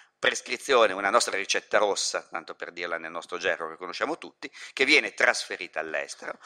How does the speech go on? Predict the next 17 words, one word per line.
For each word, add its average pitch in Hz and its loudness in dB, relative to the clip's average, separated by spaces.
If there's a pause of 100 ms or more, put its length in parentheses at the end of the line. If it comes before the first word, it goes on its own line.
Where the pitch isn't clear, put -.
(240)
presentata 151 4
anche 113 0
questa 107 2
nella 95 0
lingua, 107 2 (340)
eh, 110 8
del 101 6
farmacista. 110 0 (220)
Il 139 2
farmacista, 101 0
se - -2 (140)
è 107 6
nelle 95 -6
condizioni, 95 -2
eroga, 120 6 (180)
l'informazione 143 0
sui, 107 -4